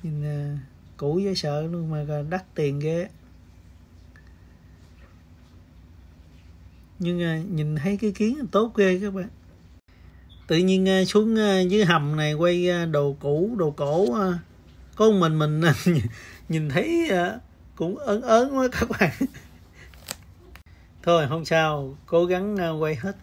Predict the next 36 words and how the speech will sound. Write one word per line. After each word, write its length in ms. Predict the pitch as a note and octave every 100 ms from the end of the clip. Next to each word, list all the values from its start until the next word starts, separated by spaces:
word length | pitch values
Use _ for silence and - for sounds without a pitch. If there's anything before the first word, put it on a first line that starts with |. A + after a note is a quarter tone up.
| -
video 560 | F3+ D#3+ D#3+ D#3+ D#3 D3+
cho 120 | D#3
các 260 | D3+ F3 -
bạn 240 | C3+ D3
cùng 200 | C#3+ C#3
xem, 380 | - D#3 D3+ D3+ D3 - - - -
cho 180 | D#3+ D#3
các 180 | E3+ E3
bạn, 340 | C#3+ D3+ D#3
à, 320 | D#3 D#3 D3+
xem, 440 | D3 D#3 D#3 D3+ D3+
à, 360 | D3 C#3+ C#3+ C#3 D3+
biết, 260 | E3+ F3+ F#3
à, 320 | F3 D#3 D3+
đồ 160 | D3 C3+ B2
cũ 300 | C3 D3 F#3+ -
ở 140 | D3+
Nhật. 220 | D#3+ D3 - - - - - - - - - - - - - - - - -
Dạ, 120 | E3+
à, 300 | - F3 F3+
quay 260 | F3+ F#3+ F#3+
qua 160 | F#3+
bên, 260 | F#3 F#3+ F#3
à, 160 | F3+ F3+
này, 400 | E3+ D#3 D3+ F3 - -
à, 240 | D#3+ D#3 D3+
thấy, 320 | F3+ G3 A3
à, 300 | G#3 F#3 E3+ D#3 - - - - - - -
có 140 | - F#3
treo, 380 | F#3+ F3 E3+
à, 320 | E3+ E3 D#3+ D3+
cái 120 | E3+
ghế 280 | F3 F#3+ A3+
nè 120 | A#3+ F#3
các 160 | E3+
bạn. 200 | C#3+ C#3